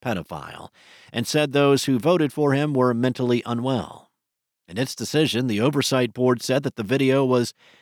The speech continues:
not a violation of Meta's narrowly written manipulated media policy because it was not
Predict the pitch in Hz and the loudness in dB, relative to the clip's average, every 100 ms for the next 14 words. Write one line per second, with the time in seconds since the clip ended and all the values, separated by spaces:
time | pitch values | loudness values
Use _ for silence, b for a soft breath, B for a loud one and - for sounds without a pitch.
0 | b - 95 127 156 127 117 151 151 156 | b -8 -2 0 0 -2 0 2 2 4
1 | 226 202 120 143 147 127 113 147 147 135 | 2 2 0 -2 0 -2 0 0 2 2
2 | 127 - - 123 180 208 185 170 165 135 | 0 -4 -8 -2 0 4 4 4 4 2
3 | 117 139 139 147 123 104 139 190 180 151 | 2 0 0 -2 0 0 0 -2 -2 0
4 | 147 131 113 104 170 214 110 - 73 - | 2 2 0 0 2 2 0 -2 -12 -12
5 | - 143 165 b b b b - 117 113 | -10 -8 -8 b b b b -12 -4 0
6 | 110 151 165 104 123 123 101 113 120 | 2 2 0 -4 -2 -2 0 0 0